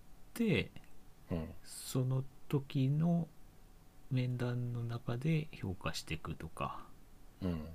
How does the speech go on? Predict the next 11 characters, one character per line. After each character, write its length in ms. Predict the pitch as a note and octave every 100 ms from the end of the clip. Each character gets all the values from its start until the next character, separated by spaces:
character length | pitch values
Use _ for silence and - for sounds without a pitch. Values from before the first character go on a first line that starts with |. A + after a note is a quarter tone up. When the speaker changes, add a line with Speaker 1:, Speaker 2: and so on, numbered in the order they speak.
| D#2+ - - - - - - - -
Speaker 1:
に 100 | E2
な 160 | E2+
る 80 | D#2+
の 80 | D#2+
か 120 | -
な。 100 | -
あ 120 | - F3
と 220 | F#3 F3
は、 2000 | D#3 D#3 C#3+ D3 C3+ B2 A2+ G#2 G#2 G2+ G2+ G2 G2 G2 G2+ G2+ G2 G2 F#2 - - - - - - - - - - - - - - - - - - - - - - - - - - - - - - - -
う 40 |
ん、 440 | G2 E2+ E2 D#2+